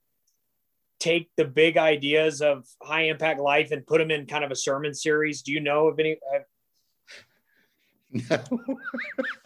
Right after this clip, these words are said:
Speaker 2: Nope.
Speaker 1: Okay.
Speaker 2: I'd love to,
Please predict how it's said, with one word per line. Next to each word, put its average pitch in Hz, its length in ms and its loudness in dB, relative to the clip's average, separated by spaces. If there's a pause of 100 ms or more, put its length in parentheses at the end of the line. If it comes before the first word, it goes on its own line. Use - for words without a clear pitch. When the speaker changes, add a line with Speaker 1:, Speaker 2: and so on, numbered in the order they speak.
(1000)
Speaker 2:
Nope. 127 380 4 (480)
Speaker 1:
Okay. 120 200 -2
Speaker 2:
I'd 120 120 6
love 127 320 8
to, 107 220 4